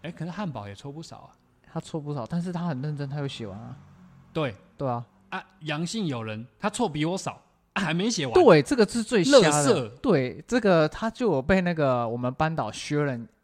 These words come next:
Speaker 2: 给，给超久的。
Speaker 1: 啊。<laughs> 哎，他会不会一方面是为了要陪你们去办公室罚站，然后顺便去，哎，对，哎，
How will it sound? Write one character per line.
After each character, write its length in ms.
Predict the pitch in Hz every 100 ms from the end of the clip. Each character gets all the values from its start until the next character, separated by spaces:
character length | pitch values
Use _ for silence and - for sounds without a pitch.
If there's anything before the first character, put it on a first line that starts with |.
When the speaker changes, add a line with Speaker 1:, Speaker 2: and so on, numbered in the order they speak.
| 156
Speaker 2:
给， 300 | 160 160 165 - 196
给 200 | 240 233
超 260 | - 208 208
久 260 | 156 110
的。 160 | 104 104 _ _ _ _
Speaker 1:
啊。 220 | 185 - _ - - -
<laughs> 460 | 196 - - _ -
哎， 120 | 247 - _
他 120 | - 254
会 140 | 269
不 100 | 165
会 120 | 196
一 80 | 202
方 180 | 185 190
面 160 | 190 180
是 240 | 196 170 -
为 120 | 185
了 80 | 143
要 80 | 151
陪 460 | - 127 123 135
你 120 | 160 117
们 300 | 107 107 107
去 500 | - 147 127 110 127 151 _ _ _
办 140 | 127 120
公 180 | 113
室 100 | 110 127
罚 200 | 104 101
站， 240 | 120 110 _
然 120 | 113
后 80 | 120
顺 200 | - 127
便 220 | 127 120
去， 260 | - 131 127 -
哎， 60 |
对， 220 | - 131 104 _ _ _ _ _ -
哎， 180 | 104